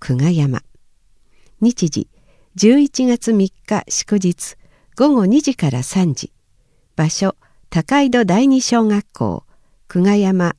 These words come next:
四の四十九の一。定員二百名、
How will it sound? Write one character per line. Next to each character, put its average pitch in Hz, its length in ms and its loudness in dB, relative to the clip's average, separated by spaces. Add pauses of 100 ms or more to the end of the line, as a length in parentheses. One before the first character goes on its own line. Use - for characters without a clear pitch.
(140)
四 269 280 4
の 147 120 2
四 240 300 2
十 139 260 -2
九 214 260 0
の 120 200 -2
一。 - 400 -6 (840)
定 226 260 2
員 202 300 2
二 180 80 2
百 294 320 -2
名、 147 300 0